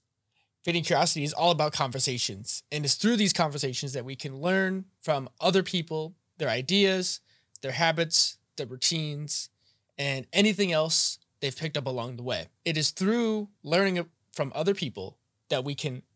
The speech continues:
have blueprints to live better in any form. My guest today is longtime friend Joe Jackowski. On today's episode, it was mostly just us catching up. As with the pandemic,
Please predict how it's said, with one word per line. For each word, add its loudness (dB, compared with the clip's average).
have 0
blueprints -2
to -4
live 0
better -4
in -8
any 4
form. -8
My 2
guest 4
today -2
is 4
longtime 2
friend -2
Joe 4
Jackowski. -2
On 0
today's 4
episode, 2
it -4
was 2
mostly 2
just 0
us 2
catching -2
up. -2
As 2
with -4
the 0
pandemic, 0